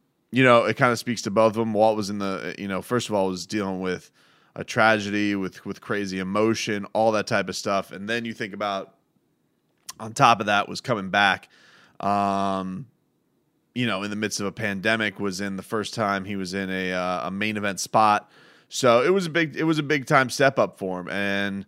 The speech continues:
I think this is gonna be a big time growing experience, but Alistair Overeem ended up getting the win over him, uh, with a, with a, with a, with a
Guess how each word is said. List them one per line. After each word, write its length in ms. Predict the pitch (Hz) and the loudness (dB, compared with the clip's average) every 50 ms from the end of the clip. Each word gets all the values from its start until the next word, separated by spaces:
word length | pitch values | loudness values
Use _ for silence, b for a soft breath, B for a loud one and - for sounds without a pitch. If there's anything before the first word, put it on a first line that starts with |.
| b b b b b b | b b b b b b
I 100 | - 101 | -6 -4
think 160 | 101 117 120 | -2 0 0
this 140 | 117 107 - | -2 -2 -4
is 80 | - - | -4 -2
gonna 160 | 107 113 107 | -2 -2 -2
be 380 | 98 104 104 104 101 101 101 - | 0 -2 -2 -2 -2 -2 -2 -4
a 100 | - 90 | -6 -4
big 220 | 85 104 104 98 | -4 -4 -4 -2
time 240 | - 113 98 92 90 | -2 -2 -2 -2 -2
growing 260 | 95 104 107 110 110 | -2 -2 -2 -2 -2
experience, 720 | 104 - - - 110 107 107 107 104 104 104 101 98 - | -4 -6 -6 -4 -2 -2 -2 -2 -4 -4 -6 -6 -8 -12
but 280 | - - 98 95 95 92 | -8 -6 -4 -2 0 2
Alistair 360 | 98 107 120 117 - 120 117 | 2 2 2 2 2 0 -2
Overeem 240 | 110 104 113 107 107 | 0 -2 -4 -4 -4
ended 200 | 107 104 101 101 | -4 -4 -2 -4
up 140 | 101 92 | -4 -2
getting 220 | 87 110 113 92 104 | -2 -2 -4 -2 -4
the 80 | 104 | -6
win 240 | 98 101 104 107 104 | -6 -4 -4 -4 -2
over 280 | 104 101 98 92 98 98 | -2 -4 -4 -4 -6 -6
him, 300 | 104 104 98 95 98 - b b b b b b b b | -4 -6 -6 -6 -8 -10 b b b b b b b b
uh, 380 | - 95 92 90 92 92 90 90 | -6 -4 -2 0 0 -2 -2 -4
with 140 | 90 90 90 | -6 -8 -8
a, 240 | 92 92 90 87 76 | -6 -6 -6 -6 -6
with 180 | 78 92 95 | -8 -8 -8
a, 200 | 90 87 87 82 | -8 -8 -8 -8
with 160 | 90 95 - 95 | -10 -10 -10 -8
a, 240 | 95 92 90 - - | -8 -8 -8 -10 -10
with 160 | 90 98 - | -14 -10 -6
a 160 | 104 98 92 | -4 -4 -4